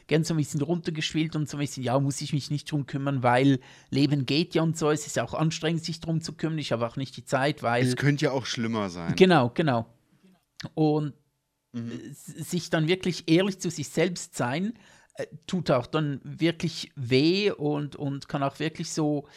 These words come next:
Speaker 1: ja, es, es, es, es, es macht etwas mit dir, wenn man wirklich versucht, extremst ehrlich zu sich selbst sein.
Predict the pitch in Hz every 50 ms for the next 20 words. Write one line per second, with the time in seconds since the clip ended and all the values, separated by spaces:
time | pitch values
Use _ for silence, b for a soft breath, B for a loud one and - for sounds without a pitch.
0 | B B B B B B B _ _ _ _ - - - - _ - 151 139 -
1 | 160 202 185 160 143 - - 151 131 - - - - - 143 - - - - 151
2 | - - - - - - 156 - - - 135 160 185 - - 127 135 151 - 170
3 | - - 151 147 - - - 123 117 113 123 131 139 135 135 143 139 151 139 -
4 | 156 156 - 151 131 - 147 139 139 - - - - b b b b b b b
5 | _ _ 185 165 - - - 147 139 131 123 - - - 147 131 123 135 131 -
6 | - - 156 - - 131 - - 135 120 117 - - - - 110 98 104 110 113